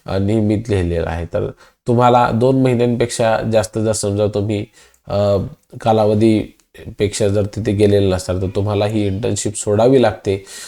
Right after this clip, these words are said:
बरोबर आहे की नाही? तर तुम्ही किती महिने सुट्टे घ्यावेत याबद्दल सुद्धा मार्गदर्शन केलेलं आहे. बाकी ह्या सगळ्या गोष्टी तेव्हा आहेत ज्यावेळेस तुम्ही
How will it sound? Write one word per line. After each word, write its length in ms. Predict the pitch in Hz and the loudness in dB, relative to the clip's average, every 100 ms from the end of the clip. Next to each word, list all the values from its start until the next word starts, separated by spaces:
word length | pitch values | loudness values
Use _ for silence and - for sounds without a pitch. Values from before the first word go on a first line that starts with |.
| - - | -12 -4
बरोबर 320 | 113 127 127 | 2 4 4
आहे 100 | 110 | 4
की 120 | 107 | 0
नाही? 160 | 104 101 | -4 -2
तर 80 | 104 | -4
तुम्ही 340 | 110 110 117 | -2 0 0
किती 360 | - - 120 139 | -2 -4 0 2
महिने 320 | 131 127 120 | 2 2 0
सुट्टे 300 | 120 107 120 | -2 -4 -2
घ्यावेत 360 | 107 101 101 107 | 0 0 0 2
याबद्दल 400 | 104 98 101 104 | 0 0 0 -2
सुद्धा 300 | - 101 101 | -2 -2 -2
मार्गदर्शन 580 | 98 95 98 95 - 107 | 0 -2 -2 -2 -4 -6
केलेलं 420 | - 95 98 98 | -2 0 0 0
आहे. 260 | 101 101 | -2 -2
बाकी 320 | 98 95 - 120 | -2 -2 0 -2
ह्या 140 | 110 | -2
सगळ्या 280 | - 123 135 | -2 0 0
गोष्टी 380 | 123 - 123 120 | 0 -2 -2 0
तेव्हा 220 | 113 113 | 0 0
आहेत 100 | 117 | -2
ज्यावेळेस 400 | 113 107 107 - | 0 2 0 -2
तुम्ही 200 | 110 131 | -4 -4